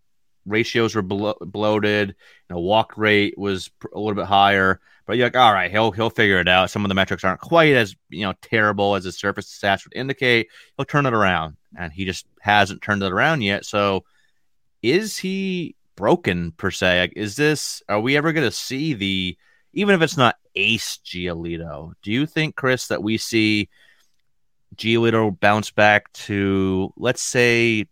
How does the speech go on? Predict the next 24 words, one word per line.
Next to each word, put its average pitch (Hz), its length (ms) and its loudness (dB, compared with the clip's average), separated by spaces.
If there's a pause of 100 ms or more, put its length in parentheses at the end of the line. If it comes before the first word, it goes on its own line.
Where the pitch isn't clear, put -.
(280)
a 101 140 -4 (100)
top 117 260 2
twenty-five, 113 680 2
top 101 280 0 (120)
thirty 107 320 -4
type 160 180 -8
of 139 100 -8
arm? 143 220 2
Do 127 40 -4
you 110 40 -6
think 123 160 -6
he 131 100 -12
can 120 140 -8
bounce 104 300 -4
back 104 240 -4
to 143 100 -10
that? 156 220 -2
'Cause, 101 240 -6 (420)
you 165 60 -6
know, - 20 -2
some 233 160 -4
of 262 40 -4
the 214 60 -2
metrics 151 360 -2